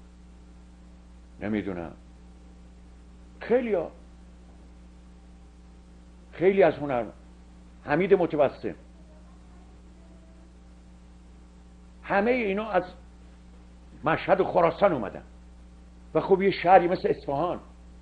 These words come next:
که درش موسیقی، این آقا هم رفته بوده اونجا برای اینکه خودشو جا کنه، به عنوان آخوند می‌شسته ستار می‌زده و آواز می‌خونده. پرویز مشکاتیان،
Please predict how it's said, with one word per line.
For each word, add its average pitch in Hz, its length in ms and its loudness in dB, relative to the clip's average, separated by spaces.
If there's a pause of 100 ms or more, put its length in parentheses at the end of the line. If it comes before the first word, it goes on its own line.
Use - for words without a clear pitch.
(220)
که 165 80 -4
درش 202 280 0
موسیقی، 165 440 -8
این 247 120 -6
آقا 202 240 0
هم 226 80 -6
رفته 202 320 2
بوده 208 180 -4
اونجا 185 380 -2
برای 208 120 0
اینکه 214 160 0
خودشو 196 260 0
جا 170 260 6
کنه، 170 400 0 (380)
به 196 80 6
عنوان 196 320 8
آخوند 175 500 0
می‌شسته 214 360 -6
ستار 190 480 4
می‌زده 147 460 -4 (680)
و 170 40 2
آواز 139 460 0
می‌خونده. 78 320 -18 (400)
پرویز 170 340 0
مشکاتیان، 147 580 -6